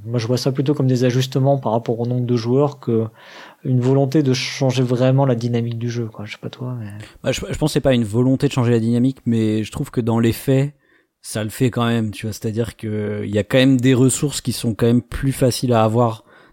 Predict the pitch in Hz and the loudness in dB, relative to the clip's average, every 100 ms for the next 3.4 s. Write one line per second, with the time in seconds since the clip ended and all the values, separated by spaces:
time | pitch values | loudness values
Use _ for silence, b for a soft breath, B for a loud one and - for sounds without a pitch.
0 | - 104 - 110 123 104 110 - 110 110 | -6 -4 -2 -2 0 2 0 -2 0 2
1 | 107 - 107 107 98 98 95 123 123 120 | 2 0 -2 -2 -2 -4 -2 -2 -4 -8
2 | - 104 104 104 - 107 101 95 - 113 | -6 -2 -2 -2 -2 -2 -2 -4 -10 -8
3 | 110 110 110 107 | -6 -6 -8 -14